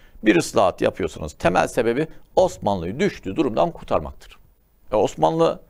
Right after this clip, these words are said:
zayıfladı, güçten düştü, sürekli toprak kaybediyor, Batılılar karşısında geriliyor. E, bunu engellemenin yolu ıslahat yapmak. Islahat noktasında böyle bir ıslahat düşünüldü.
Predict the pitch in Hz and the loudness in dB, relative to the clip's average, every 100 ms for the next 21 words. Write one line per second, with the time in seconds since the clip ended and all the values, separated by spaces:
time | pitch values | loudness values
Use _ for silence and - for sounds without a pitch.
0 | _ _ _ _ - 226 165 - - - | _ _ _ _ 0 2 2 -2 -8 -8
1 | 131 _ - - - - 165 156 110 - | -14 _ -6 -4 0 2 2 0 -8 -10
2 | 98 - _ - - _ - - - 170 | -12 -12 _ -20 -20 _ -20 -6 0 0
3 | 175 - 160 175 165 180 165 160 143 147 | 0 -2 0 0 0 2 2 2 0 -2
4 | 156 - - - - - - 156 - 175 | -2 -10 -20 -20 -20 -12 0 0 4 4
5 | 160 170 151 - 165 151 151 156 160 165 | 4 2 -2 -6 -4 0 2 2 2 0
6 | 165 - - - 170 208 262 226 - 180 | -2 -12 -8 -2 2 4 6 4 2 0
7 | 208 180 131 107 104 101 101 98 92 95 | 2 2 2 2 0 0 -4 -4 -6 0
8 | 127 196 170 170 - - - _ _ _ | 4 6 4 0 -4 -20 -20 _ _ _
9 | _ - - - 233 226 226 - 107 - | _ -20 -14 0 4 4 4 2 2 -2
10 | 85 - - - 262 240 247 147 117 120 | -10 -10 -8 -2 2 4 2 -2 -2 -4
11 | - 190 208 165 147 160 - - - 123 | -4 -4 0 2 2 2 -2 -2 -4 -4
12 | 85 - - - - | -4 -10 -18 -18 -18